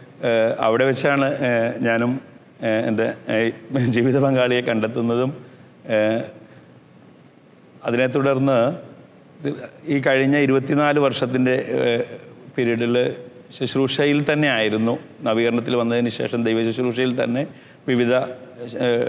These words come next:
ഏഹ്, മേഖലകളിലായിരുന്നു. കുറേയധികം Catechism ടീ-, ഏഹ്, teacher എന്നുള്ള ഇത് മുതൽ അനേകം ശുശ്രൂഷ, ഏഹ്, Bible apostolate, അങ്ങനെ, അങ്ങനെ അനേകം ശുശ്രൂഷ മേ-, Jesus യൂത്തിലെല്ലാം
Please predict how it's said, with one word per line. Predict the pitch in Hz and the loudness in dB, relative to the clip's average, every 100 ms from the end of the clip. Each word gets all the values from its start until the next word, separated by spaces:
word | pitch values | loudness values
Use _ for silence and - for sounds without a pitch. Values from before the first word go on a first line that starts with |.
| 120 | -2
ഏഹ്, | 113 120 - - - - 123 | -2 -4 -8 -18 -20 -8 -2
മേഖലകളിലായിരുന്നു. | 120 117 120 120 117 110 110 113 156 - - - _ - | 0 2 0 2 2 2 0 -2 -4 -6 -16 -20 _ -6
കുറേയധികം | 123 165 165 170 170 - - 131 | 0 2 2 2 0 -4 -10 -4
Catechism | 131 123 123 120 131 | -2 0 0 0 -2
ടീ-, | 135 139 | 0 0
ഏഹ്, | 131 131 131 135 135 | 2 2 0 -2 0
teacher | 127 - 131 | -2 0 0
എന്നുള്ള | 131 127 127 127 127 | 0 2 2 2 0
ഇത് | 131 127 127 123 | -2 -2 0 0
മുതൽ | 113 120 135 165 - 131 120 | 2 2 2 0 -4 -2 0
അനേകം | 120 143 160 175 151 | 2 2 2 0 -2
ശുശ്രൂഷ, | 143 135 127 - | -4 -2 -2 0
ഏഹ്, | 131 127 131 | 0 0 -2
Bible | 120 120 117 | 0 0 0
apostolate, | 120 127 107 - 113 110 107 120 110 - - - - | -2 -2 -4 -4 -4 -2 -2 -2 -4 -4 -14 -12 -4
അങ്ങനെ, | 127 | -2
അങ്ങനെ | 127 131 | 0 2
അനേകം | 135 151 160 147 | 2 2 0 0
ശുശ്രൂഷ | 143 131 123 139 | 0 0 0 0
മേ-, | 131 127 | 0 0
Jesus | 123 120 - 104 | 0 -2 -4 -4
യൂത്തിലെല്ലാം | 117 113 120 117 113 117 | -2 -2 -2 -2 0 0